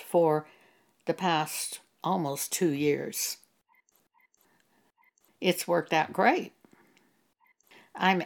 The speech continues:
eighty-three at the time I'm making this recording, almost eighty-three. And I can't walk,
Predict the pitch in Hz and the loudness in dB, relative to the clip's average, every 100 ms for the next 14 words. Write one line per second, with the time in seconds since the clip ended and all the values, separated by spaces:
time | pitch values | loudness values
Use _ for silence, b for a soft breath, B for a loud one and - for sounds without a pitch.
0 | - 196 196 165 170 - - 226 233 135 | 0 0 2 0 -2 -8 0 2 4 2
1 | 131 - _ - 156 - 156 175 156 147 | -2 -8 _ -8 -6 -6 -6 -4 -2 -4
2 | 139 139 160 - 147 143 143 - - - | -6 -6 -6 -6 -8 -6 -6 -6 -8 -2
3 | 170 147 147 147 - 147 143 127 123 - | -2 -2 -6 -14 -8 -2 -2 -2 -6 -4
4 | 127 123 120 - 127 123 _ _ _ _ | -4 -4 -8 -6 -6 -8 _ _ _ _
5 | _ b b b _ _ _ _ _ _ | _ b b b _ _ _ _ _ _
6 | _ _ _ _ _ _ _ _ _ _ | _ _ _ _ _ _ _ _ _ _
7 | _ _ _ _ _ _ b b b 185 | _ _ _ _ _ _ b b b 2
8 | 160 156 - 220 226 151 180 180 - - | 2 0 0 0 0 2 2 0 -2 -10
9 | - | -18